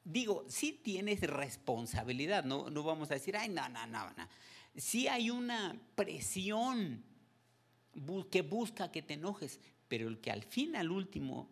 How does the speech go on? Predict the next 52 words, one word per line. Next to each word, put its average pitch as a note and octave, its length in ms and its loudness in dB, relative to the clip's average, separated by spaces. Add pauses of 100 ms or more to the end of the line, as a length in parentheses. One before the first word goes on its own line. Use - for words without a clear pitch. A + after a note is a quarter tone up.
al C#3 240 -2
que - 80 -2
al D3 100 0
último F#3+ 400 0
decide D3+ 680 2
si C3 160 -8
se A#2+ 140 -6
enoja D3+ 340 0
o A#2+ 80 -4
no C3+ 120 -2
se C3+ 100 -6
enoja, D3+ 260 -2
eres G#2+ 220 -6
tú E3+ 260 -4 (260)
o A#2+ 80 -12
soy G2+ 280 -6
yo. - 120 -10 (920)
Eso F3 420 2
es - 360 -2 (480)
así. - 380 -4 (1080)
Digo, A#2+ 240 -4
tal C3 220 2
vez C3+ 160 -2
algunos B2+ 340 2
digan, A#2 300 0
"No, A#2 140 0
no, - 340 -6
pero - 220 -6
pues, - 180 -12
¿cómo? G3 500 0 (340)
No, C4 180 -4
sí, E3+ 180 -4
sí, A#3+ 180 -4
sí, A3+ 200 -2
me E3+ 100 0
hace G3 240 4
algo F3+ 240 2
bien F#3 260 -2
feo, G3+ 160 6
me F3+ 140 2
da F#3+ 160 2
una G#3+ 260 0
cachetada, F#3+ 560 0
por F3+ 120 0
ejemplo, F#3+ 260 0
pues, - 160 -8
¿cómo C#4+ 260 0
no C#4 120 -4
me C4+ 100 -4
voy C4+ 140 2
a - 20 4
enojar?". C4 400 2